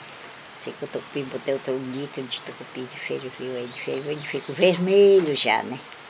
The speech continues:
Eu digo, "Olha, ag-, agora sim é tucupi," eu disse, "não aquele branco que tu compraste.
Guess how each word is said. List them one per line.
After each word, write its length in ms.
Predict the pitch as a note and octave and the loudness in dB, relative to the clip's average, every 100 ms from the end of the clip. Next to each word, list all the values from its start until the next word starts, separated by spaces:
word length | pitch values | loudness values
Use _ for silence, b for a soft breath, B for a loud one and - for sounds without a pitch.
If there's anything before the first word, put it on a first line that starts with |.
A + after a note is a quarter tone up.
| - - C3 | -16 -14 -10
Eu 60 | |
digo, 220 | C3 E3 D3 | -8 -2 -2
"Olha, 240 | A2+ G2 - B2+ G#2+ - - | -2 -4 -10 -10 -10 -10 -8
ag-, 380 | C3+ B2 - C3+ | -6 -6 -6 -8
agora 400 | B2 D3 G#3+ G4 | -2 0 2 2
sim 180 | - | 4
é 240 | G4+ A4 G#4 - | 4 4 2 0
tucupi," 500 | D#4 D#4+ E4 - D3 | -2 -2 -4 -4 -4
eu 100 | C3 | -4
disse, 220 | - - | -4 -6
"não 260 | B2+ C#3 C4+ | -4 -2 -2
aquele 320 | G4+ G4 E4+ | 6 8 10
branco 400 | E3 F3 E3+ D3+ | 8 6 4 0
que 80 | C#3 | -6
tu 120 | - | -4
compraste. 580 | - C#3+ - G#2 - - | 0 0 -2 -8 -6 -10